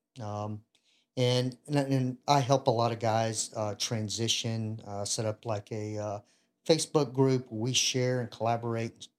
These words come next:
information called, uh, N-, insot, Naval Special Operations Transition. And it's, it's for E O,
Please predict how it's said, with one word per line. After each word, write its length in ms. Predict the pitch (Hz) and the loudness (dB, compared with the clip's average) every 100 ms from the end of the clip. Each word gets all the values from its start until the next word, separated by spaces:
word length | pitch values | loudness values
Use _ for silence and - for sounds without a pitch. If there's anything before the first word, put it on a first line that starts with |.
| _ 120 | _ -8
information 640 | 113 - 110 110 - 117 | -6 -4 -4 -4 -4 -6
called, 320 | - 104 104 104 _ _ _ 101 | -4 -2 -2 -4 _ _ _ -4
uh, 160 | 98 - 135 | -4 -4 0
N-, 300 | 127 123 - _ | 2 2 -4 _
insot, 640 | 135 131 - 123 123 123 - - | 0 0 2 2 2 0 -10 -10
Naval 300 | 110 113 110 | -6 -4 -4
Special 360 | - 110 107 110 | -6 -6 -2 -2
Operations 500 | 110 101 107 107 - | -2 -6 -8 -8 -12
Transition. 640 | - 104 107 104 110 107 - _ _ _ - | -12 -10 -6 -6 -6 -12 -18 _ _ _ 0
And 100 | 156 | 2
it's, 340 | 156 - - - _ - | 2 2 0 -8 _ -6
it's 140 | 120 | -4
for 400 | - 143 147 151 | 0 2 4 2
E 180 | 127 135 | 0 0
O, 80 | 143 | 0